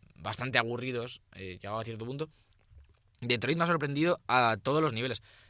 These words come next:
Para empezar, eh, ya lo hablamos la semana pasada, pero, pero me dejé cositas en el tintero. Por ejemplo, a nivel técnico, a nivel gráfico, lo de las caras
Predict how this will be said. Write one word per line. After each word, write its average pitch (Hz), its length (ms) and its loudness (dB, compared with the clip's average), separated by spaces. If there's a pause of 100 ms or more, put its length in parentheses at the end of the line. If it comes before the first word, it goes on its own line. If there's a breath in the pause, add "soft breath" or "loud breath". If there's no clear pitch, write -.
Para 147 100 4
empezar, 147 220 2
eh, 143 260 2
ya 170 120 6
lo 220 60 12
hablamos 202 200 6
la 170 60 2
semana 156 180 -2
pasada, 147 300 2
pero, 113 500 -4 (140)
pero 110 180 -4
me 113 100 -4
dejé 117 240 -2
cositas 139 260 -4
en 131 80 -6
el 113 60 -10
tintero. 117 380 -4 (400 loud breath)
Por 117 100 0
ejemplo, 127 160 4
a 156 40 6
nivel 143 340 4
técnico, 160 480 0 (200)
a 104 140 -8
nivel 110 220 -6
gráfico, 123 420 -2
lo 107 100 -2
de 98 120 -4
las 98 200 -6
caras 131 380 -2